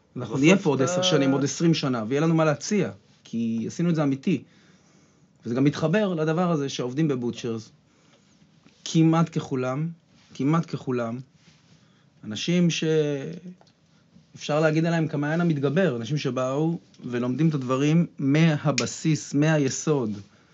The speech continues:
Speaker 1: אנחנו, אין, אין פה סוחרים, כאילו, אין פה מוכרנים. זה הכל מתוך אהבה לדבר הזה ו-, והעמקה. אבל זה, זה, זה מתבטא בסוף, כי לקוח מ-, מרוצה, בין אם זה יפה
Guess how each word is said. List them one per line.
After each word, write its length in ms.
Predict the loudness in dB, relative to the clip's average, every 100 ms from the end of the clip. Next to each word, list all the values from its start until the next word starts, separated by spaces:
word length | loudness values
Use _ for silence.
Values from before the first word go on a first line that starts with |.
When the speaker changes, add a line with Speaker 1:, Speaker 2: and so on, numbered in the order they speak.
| _ _ _ _ _ _ -18
Speaker 1:
אנחנו, 460 | -16 -10 -8 -6 -6
אין, 140 | -2 -2
אין 100 | -2
פה 100 | -4
סוחרים, 680 | -4 -4 -2 0 2 4 2 -2 -8
כאילו, 360 | -4 -2 -2 -4 -8
אין 60 | -6
פה 120 | 0
מוכרנים. 720 | 0 2 0 2 2 0 -2 -6 _ _ -20 -20 _ _ -8
זה 120 | -8
הכל 220 | -2 2
מתוך 500 | 2 0 -2 -4 -8
אהבה 320 | -4 0 2
לדבר 380 | 4 2 2 2
הזה 300 | 0 2 0 0
ו-, 200 | -4 -4
והעמקה. 800 | -4 -4 -2 -2 -2 0 0 0 -2 -8
אבל 220 | -6 -2
זה, 300 | 0 2 2
זה, 120 | 0 2 2
זה 180 | 4 4
מתבטא 420 | 4 4 0 0
בסוף, 300 | -2 -2 -6
כי 100 | -6
לקוח 360 | -6 -2 -2 0
מ-, 360 | -2 -4 -6
מרוצה, 480 | -4 -4 -6 -4 -2 0
בין 120 | 0
אם 100 | 0
זה 120 | 0
יפה 280 | -4 -4 -2